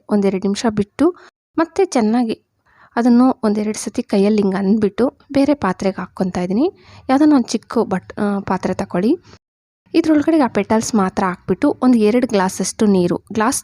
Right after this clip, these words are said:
ತೋರಿಸ್ತಾ ಇದ್ದೀನಿ ನೋಡಿ, ಒಂದು ಎರಡು ಗ್ಲಾಸಷ್ಟು ನೀರು ಹಾಕ್ಬಿಟ್ಟು ಗ್ಯಾಸ್ ಮೇಲೆ ಇಟ್ಬಿಡಿ. ಗ್ಯಾಸ್ ಮೀಡಿಯಮ್ ಫ್ಲೇಮಲ್ಲಿ ಇಟ್ಬಿಟ್ಟು ಸ್ವಲ್ಪ ಹೊತ್ತು ಬಿಟ್ಬಿಡಿ. ನೋಡಿ ನೀರು ಕಲರ್ ಚೇಂಜ್ ಆಗಿದೆ, ನೀವೇ ನೋಡ್ತಾ ಇದ್ದೀರಲ್ಲ, ಒಳ್ಳೆ ಪಿಂಕ್ ಕಲರ್ ಬಂದಿದೆ. ಇವಾಗ ಇದು ಗ್ಯಾಸ್ ಫ್ಲೇಮ್ ಆಫ್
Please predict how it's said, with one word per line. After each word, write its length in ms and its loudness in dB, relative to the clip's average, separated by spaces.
ತೋರಿಸ್ತಾ 440 -2
ಇದ್ದೀನಿ 240 -2
ನೋಡಿ, 160 2
ಒಂದು 120 4
ಎರಡು 240 2
ಗ್ಲಾಸಷ್ಟು 560 -2
ನೀರು 200 2
ಹಾಕ್ಬಿಟ್ಟು 360 -4
ಗ್ಯಾಸ್ 300 -2
ಮೇಲೆ 200 0
ಇಟ್ಬಿಡಿ. 340 -8
ಗ್ಯಾಸ್ 280 0
ಮೀಡಿಯಮ್ 420 4
ಫ್ಲೇಮಲ್ಲಿ 340 0
ಇಟ್ಬಿಟ್ಟು 380 -2
ಸ್ವಲ್ಪ 300 0
ಹೊತ್ತು 240 -2
ಬಿಟ್ಬಿಡಿ. 380 -2
ನೋಡಿ 180 4
ನೀರು 220 2
ಕಲರ್ 280 0
ಚೇಂಜ್ 320 2
ಆಗಿದೆ, 320 -2
ನೀವೇ 260 2
ನೋಡ್ತಾ 300 -2
ಇದ್ದೀರಲ್ಲ, 320 -2
ಒಳ್ಳೆ 180 2
ಪಿಂಕ್ 360 2
ಕಲರ್ 280 0
ಬಂದಿದೆ. 340 0
ಇವಾಗ 240 2
ಇದು 220 2
ಗ್ಯಾಸ್ 260 0
ಫ್ಲೇಮ್ 220 0
ಆಫ್ 140 -6